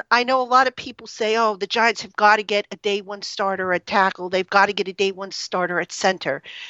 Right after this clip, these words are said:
I've asked this question before, and, um, you know, I,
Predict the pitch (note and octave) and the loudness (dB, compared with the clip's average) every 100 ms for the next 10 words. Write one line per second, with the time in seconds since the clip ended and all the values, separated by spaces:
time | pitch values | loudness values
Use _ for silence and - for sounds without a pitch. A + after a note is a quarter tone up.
0 | - - - - B3+ E4+ A#4 - F4+ - | -16 -16 -4 0 4 4 2 -2 -8 -8
1 | - C4 - A3 G3 G#3+ G#3 - A#3+ G#3+ | -4 -4 -6 -10 -14 -10 -10 -6 0 4
2 | G3+ F#3 - G3 F#3+ F#3 F#3 F#3 F#3 F3+ | 6 4 2 2 4 4 6 8 8 6
3 | F3 F3+ _ - - _ _ _ _ - | 2 -6 _ -20 -20 _ _ _ _ -2
4 | A#3 G#3+ - | 4 4 4